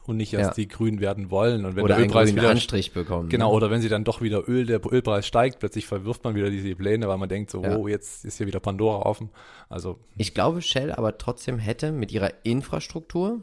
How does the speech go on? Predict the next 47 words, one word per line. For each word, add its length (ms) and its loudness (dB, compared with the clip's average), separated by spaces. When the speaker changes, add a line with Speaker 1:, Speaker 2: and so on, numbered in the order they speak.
Speaker 2:
durch 140 -6
die 100 -10
Tankstellen, 640 -2
also 160 -2
sie 80 -4
beliefern 400 -2
ja 80 0
dieses 240 -4
ganze 420 -4
Up- 260 -8
and 180 -8
Downstream-Geschäft, 880 -6
also 160 -6
haben 140 -6
eigentlich 180 -4
die 80 -14
komplette 380 -8
Wertschöpfung, 580 -4
hätten 200 -6
sie 120 -4
schon 220 2
die 80 0
Möglichkeit, 840 -2
auch 160 0
ziemlich 420 -4
stark 320 -2
ein 100 -6
großer 300 -2
Global 320 0
Player 460 -2
in 200 -4
der 140 -2
Wasserstofftechnologie 920 -6
zu 180 -6
werden, 220 0
wenn 120 2
sie 120 -6
das 200 -2
wollen 460 0
würden, 460 0
also 220 -4
als 200 -4
Anbieter 460 -2
von 220 -4
Wasserstoff, 380 -6
aber 260 0
wahrscheinlich 520 -4